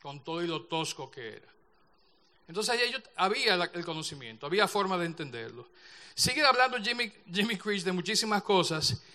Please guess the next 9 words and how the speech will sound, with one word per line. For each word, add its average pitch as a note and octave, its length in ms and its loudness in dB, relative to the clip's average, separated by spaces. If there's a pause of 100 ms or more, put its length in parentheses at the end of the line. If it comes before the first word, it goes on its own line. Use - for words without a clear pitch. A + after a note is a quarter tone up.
(120)
y G#3+ 80 -10
la A#3 140 4
otra C4 240 0
que A#3+ 140 0
dice G3+ 480 0
es F#3+ 180 -2
que G3+ 160 2
el G3 140 4
concepto F#3+ 920 2